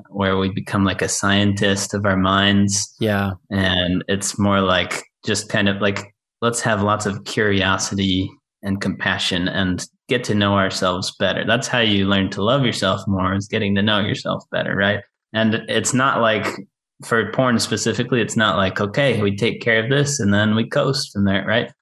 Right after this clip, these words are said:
Speaker 1: Like, part of what makes it sustainable to let go of porn is kinda like you just said, like, embracing that continual curiosity and spirit of learning,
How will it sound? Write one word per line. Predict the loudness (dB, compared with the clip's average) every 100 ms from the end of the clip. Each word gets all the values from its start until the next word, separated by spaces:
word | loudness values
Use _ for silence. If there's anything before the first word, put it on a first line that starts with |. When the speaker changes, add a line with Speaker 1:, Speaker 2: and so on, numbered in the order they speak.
| _
Speaker 1:
Like, | -4 -2
part | 0 2
of | 2
what | 2 2 2
makes | 0 0 0
it | -2 -2 -12 _ _ -8
sustainable | -4 -2 0 2 2 2 0 0
to | -2 -2
let | -2 0
go | 0 0
of | -2
porn | 0 2 0
is | 0 -2 -2 -4 -6 _ -10
kinda | -2 0
like | 0 0
you | 0
just | 0 0
said, | 0 -2 -2
like, | -4 -4 _ _ -2 0 2
embracing | 2 0 0 0 2 2 0 -4 -18 _ _ -2
that | -2 0
continual | -2 -2 0 2 2 2 0
curiosity | 0 0 2 2 0 -2 0 2 2 0
and | 0 0 0
spirit | -4 -2 0
of | 0 0
learning, | 2 2 2 4 2 0